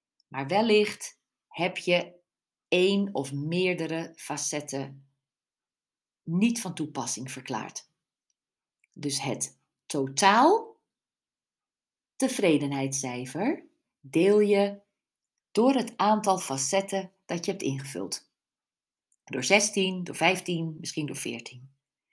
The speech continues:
En de uitkomst is het gemiddelde tevredenheidscijfer van jouw leven op dit moment.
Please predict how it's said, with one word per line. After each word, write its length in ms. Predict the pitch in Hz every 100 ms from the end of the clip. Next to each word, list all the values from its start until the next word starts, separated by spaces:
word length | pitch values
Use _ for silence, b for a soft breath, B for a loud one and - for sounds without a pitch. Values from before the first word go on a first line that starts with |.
| b b
En 140 | b 196
de 200 | - -
uitkomst 880 | 359 440 - 120 - - - - _ _ _ _ _ _ _ _
is 380 | - 320 - -
het 280 | - 185 180
gemiddelde 920 | - 139 143 156 220 294 277 240 247
tevredenheidscijfer 1700 | 240 - - - 196 254 240 214 196 196 - 185 175 175 175 170 -
van 240 | - 170 143
jouw 240 | 170 240
leven 480 | 247 196 254 254 -
op 200 | 143 -
dit 360 | 254 269 - -
moment. 720 | 202 254 226 165 - - -